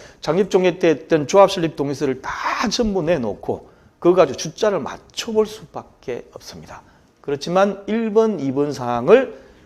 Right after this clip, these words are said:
반박해서 조합 측이 유리하게 하는 것도 쉽지는 않은 일이네요. 그 다음 마찬가지로 세-,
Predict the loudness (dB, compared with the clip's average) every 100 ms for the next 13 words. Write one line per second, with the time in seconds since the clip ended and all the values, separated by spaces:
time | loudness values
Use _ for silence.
0 | _ _ _ -8 -6 -2 -2 -2 -4 -2
1 | 4 2 2 -10 -4 2 2 2 -12 -8
2 | -6 -4 -4 -4 -8 -14 -16 -14 -14 -16
3 | _ -12 -8 -6 -6 -8 -12 -16 -18 -20
4 | -20 _ _ _ _ 2 4 4 2 0
5 | 0 0 -2 -6